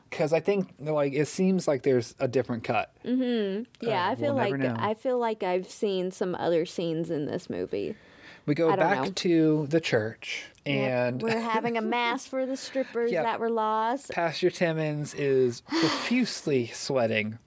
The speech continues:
Speaker 2: <laughs>
Speaker 1: and listing off the names of the unfortunate souls that died in the strip club.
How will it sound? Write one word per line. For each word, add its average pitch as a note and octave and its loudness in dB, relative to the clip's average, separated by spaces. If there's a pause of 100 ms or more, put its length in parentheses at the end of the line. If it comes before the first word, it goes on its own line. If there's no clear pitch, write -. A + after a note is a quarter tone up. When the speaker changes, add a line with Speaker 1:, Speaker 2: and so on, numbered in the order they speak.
(300)
Speaker 2:
<laughs> - -10
Speaker 1:
and D3+ 0
listing D#3+ -2
off D3 0
the D#3 -2
names C#3 -2
of C3+ 0
the C#3 0
unfortunate D3+ 0
souls C3+ 2
that B2 -4
died B2+ 2
in C3 -2
the B2+ 0
strip - -2
club. A#2+ 0